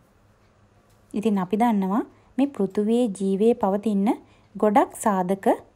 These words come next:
පෘථිවියේම පවතින නිසා තමයි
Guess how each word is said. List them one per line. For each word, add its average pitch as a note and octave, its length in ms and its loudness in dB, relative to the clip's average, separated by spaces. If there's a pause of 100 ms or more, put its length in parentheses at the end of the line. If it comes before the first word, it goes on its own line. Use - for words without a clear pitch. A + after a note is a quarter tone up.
(680)
පෘථිවියේම C#4 720 0
පවතින G3+ 500 0
නිසා A3 380 0
තමයි G3 420 0